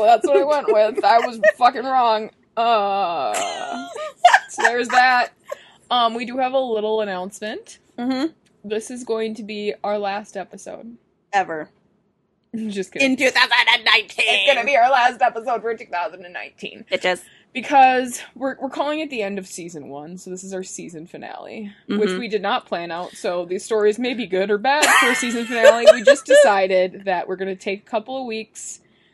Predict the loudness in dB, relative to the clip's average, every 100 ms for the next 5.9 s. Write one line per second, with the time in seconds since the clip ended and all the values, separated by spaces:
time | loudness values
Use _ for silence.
0 | _ _ _ _ -12 -10 -6 -2 0 0
1 | 0 0 0 0 -4 _ _ _ _ _
2 | _ -10 -4 0 0 -2 -6 -6 -6 -6
3 | -6 -6 -10 -14 -10 -8 -8 -10 -10 0
4 | 4 4 2 -2 -20 _ _ _ _ _
5 | _ -6 -2 -2 -4 -4 -2 -4